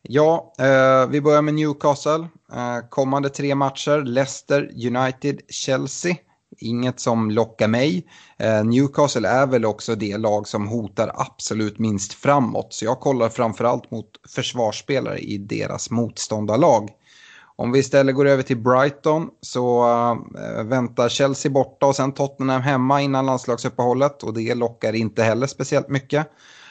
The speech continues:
Trossard fortsatt borta och, eh, Shane Duffy får återigen finna sig i en bänkplats. Eh, Mopey är ändå fortsatt intressant som budgetalternativ uppe på topp,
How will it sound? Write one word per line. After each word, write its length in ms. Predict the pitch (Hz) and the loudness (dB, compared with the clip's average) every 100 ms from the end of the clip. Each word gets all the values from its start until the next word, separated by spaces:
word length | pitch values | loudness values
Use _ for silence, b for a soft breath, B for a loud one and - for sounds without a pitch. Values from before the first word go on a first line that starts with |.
| B - | B -4
Trossard 540 | - 135 143 139 151 143 | 0 2 4 6 4 2
fortsatt 440 | - 139 151 143 | -4 -4 -4 -4
borta 540 | - 139 - - 147 - | -4 -4 -4 0 0 0
och, 480 | 127 123 _ _ 127 | -6 -6 _ _ 0
eh, 500 | 120 117 117 113 113 | 2 4 4 2 0
Shane 300 | - 123 117 | 0 -2 0
Duffy 420 | 131 135 - 104 | 0 -2 -6 -6
får 240 | 110 117 | -4 -6
återigen 600 | - 135 127 123 110 107 | -2 -4 -2 -2 -2 -2
finna 360 | 107 117 104 104 | -4 -6 -6 -6
sig 240 | - 107 | -4 -4
i 400 | 107 101 107 101 | -4 -6 -8 -6
en 220 | - 104 110 | -4 -4 0
bänkplats. 1000 | 127 117 101 101 - 190 110 - - - b b b | 0 0 -2 -8 0 2 2 -6 -12 -14 b b b
Eh, 280 | - 107 107 | -4 -2 0
Mopey 600 | 120 160 - 180 180 190 - | 0 -2 2 4 4 0 0
är 400 | 151 160 139 - | 0 0 -2 -4
ändå 360 | 147 143 135 139 | -2 -2 -2 -2
fortsatt 440 | 147 135 139 127 | -2 -2 -2 -2
intressant 560 | 131 - 120 131 143 135 | -2 -2 0 2 0 0
som 240 | 123 123 | 0 2
budgetalternativ 960 | 123 120 113 120 113 - 120 117 131 123 | 2 0 0 0 -2 -2 -4 -2 -2 -2
uppe 240 | 117 117 | -4 -4
på 120 | - | -8
topp, 340 | - 151 - | 0 0 -2